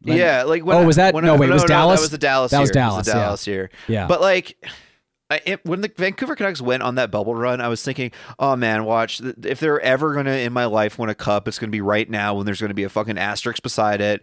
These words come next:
Speaker 1: Yeah.
Speaker 2: Everyone's gonna say it's a Mickey Mouse Cup." So I don't know if I'm glad that did, nah, uh, eh,
Speaker 1: I mean,
Speaker 2: I
Speaker 1: I
Speaker 2: don't
Speaker 1: would,
Speaker 2: know.
Speaker 1: I would take a Mickey
Speaker 2: I would
Speaker 1: Mouse
Speaker 2: take
Speaker 1: Cup
Speaker 2: it.
Speaker 1: for
Speaker 2: Yeah, I would
Speaker 1: sure.
Speaker 2: take it.
Speaker 1: This next
Speaker 2: 'Cause, I
Speaker 1: line
Speaker 2: mean,
Speaker 1: is so
Speaker 2: people
Speaker 1: funny, too.
Speaker 2: Yeah, go for it.
Speaker 1: Because we, so we just mentioned the, that they used to have the season ticket holder summits and the town hall meetings.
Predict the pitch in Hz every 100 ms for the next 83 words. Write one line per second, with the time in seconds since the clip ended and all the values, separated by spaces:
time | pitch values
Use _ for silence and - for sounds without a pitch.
0 | - 127 98 98 110 104 113 110 113 110
1 | 107 107 110 101 98 - - 92 - -
2 | 110 104 104 101 95 _ _ _ _ _
3 | _ 117 131 156 156 135 113 104 101 101
4 | 117 123 131 131 143 135 131 139 165 202
5 | 196 190 165 175 185 196 185 170 180 175
6 | 180 196 175 175 185 165 143 208 220 117
7 | 127 120 135 131 127 120 208 180 107 107
8 | 113 110 - 170 214 160 156 - - 147
9 | 139 135 - 151 143 151 131 120 - 123
10 | 98 85 113 104 104 104 104 123 147 165
11 | 135 147 160 165 160 139 135 151 151 156
12 | 135 170 185 143 131 123 123 117 127 127
13 | 131 135 143 131 120 143 127 131 123 123
14 | 120 127 120 - 147 139 123 113 131 123
15 | 123 117 117 110